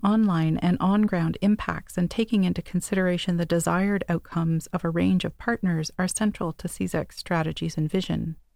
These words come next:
This consideration of different needs and platforms is what establishes trust with diverse partners. Her long-term investment with residents of the high-rise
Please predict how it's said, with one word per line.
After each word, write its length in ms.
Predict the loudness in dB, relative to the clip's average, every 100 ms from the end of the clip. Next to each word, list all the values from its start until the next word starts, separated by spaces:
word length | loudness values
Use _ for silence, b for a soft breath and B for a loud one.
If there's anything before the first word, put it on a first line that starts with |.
| _ _ _ _ _ _ _ _ _ 0
This 200 | 0 0
consideration 920 | 0 0 2 2 2 0 2 2 2
of 180 | -2 -2
different 300 | -2 -2 2
needs 340 | 4 4 2
and 140 | -2 0
platforms 640 | -2 -4 0 2 2 0
is 140 | -2 0
what 140 | 0
establishes 680 | 0 0 0 0 0 -2 -6
trust 520 | -4 -4 -6 -10 -8
with 180 | -8 -2
diverse 420 | 0 2 0 -2
partners. 680 | -4 -2 0 0 0 -6 _ _ _ _ _ _
Her 180 | 2 4
long-term 600 | 4 4 4 2 2 4
investment 600 | 4 2 0 0 0 2
with 180 | 0 0
residents 600 | 2 2 2 2 -2 -4
of 160 | -4 -2
the 80 |
high-rise 560 | -2 0 0 0 -2 -2